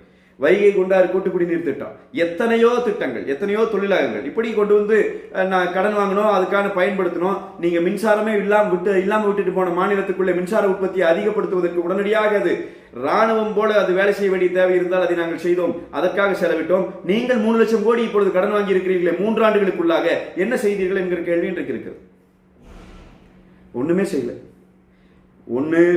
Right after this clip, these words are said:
பொருட்களினுடைய விலையெல்லாம் உயர்த்தி அந்த விலையை மக்கள் தலையிலே நீங்கள் அமுத்திக்கிறீங்க. ரெண்டாவது, மூணு லட்சம் கோடி கடன் வாங்கிக்கிறீங்க, என்ன பண்ணீங்கன்னு தெரியல. சரி, நலத்திட்டங்களாவது ஏதாவது இருக்குதான்னு சொன்னா, அஹ், இப்ப தாலிக்கு தங்கம் என்கிற திட்டம் அண்ணா திராவிட முன்னேற்ற கழகத்தின் ஆட்சியில இருந்தது, அம்மா அவர்கள் அறிமுகப்படுத்தியது,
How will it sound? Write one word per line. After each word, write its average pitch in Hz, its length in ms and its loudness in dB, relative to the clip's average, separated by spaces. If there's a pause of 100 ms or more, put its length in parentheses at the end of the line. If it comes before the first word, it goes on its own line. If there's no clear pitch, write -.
(140)
பொருட்களினுடைய 160 640 0
விலையெல்லாம் 151 460 0
உயர்த்தி 147 600 0
அந்த 143 220 -2
விலையை 151 300 0
மக்கள் 143 280 -2
தலையிலே 135 540 0
நீங்கள் 131 400 -4
அமுத்திக்கிறீங்க. 101 600 -6 (340)
ரெண்டாவது, 175 640 2
மூணு 170 140 0
லட்சம் 151 260 0
கோடி 175 140 0
கடன் 165 280 -2
வாங்கிக்கிறீங்க, 143 800 -2
என்ன 143 260 -2
பண்ணீங்கன்னு 143 480 -2
தெரியல. 110 240 -4 (340)
சரி, 185 200 2
நலத்திட்டங்களாவது 202 800 2
ஏதாவது 170 220 2
இருக்குதான்னு 156 300 -4
சொன்னா, 135 500 -4 (360)
அஹ், 165 200 0
இப்ப 165 180 -2
தாலிக்கு 185 480 2
தங்கம் 185 240 -2
என்கிற 175 220 -2
திட்டம் 180 260 -4
அண்ணா 175 160 -2
திராவிட 170 260 2
முன்னேற்ற 160 220 -4
கழகத்தின் 147 340 -2
ஆட்சியில 143 280 -4
இருந்தது, 127 280 -2
அம்மா 131 160 -2
அவர்கள் 139 280 0
அறிமுகப்படுத்தியது, 143 580 -2